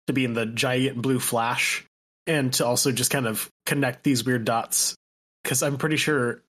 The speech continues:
Merlot's visions have been kind of affecting her, or at least affecting her judgment a little bit more than Schuler's. Schuler's seems a little bit more grounded and in, like, "Hey, no, this is absolute insanity." But Dempsey's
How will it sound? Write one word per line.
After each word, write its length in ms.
Merlot's 380
visions 480
have 320
been 320
kind 160
of 80
affecting 520
her, 600
or 220
at 80
least 260
affecting 380
her 100
judgment 540
a 80
little 240
bit 160
more 320
than 160
Schuler's. 600
Schuler's 400
seems 200
a 40
little 80
bit 120
more 120
grounded 460
and 80
in, 120
like, 220
"Hey, 200
no, 240
this 180
is 260
absolute 680
insanity." 720
But 100
Dempsey's 720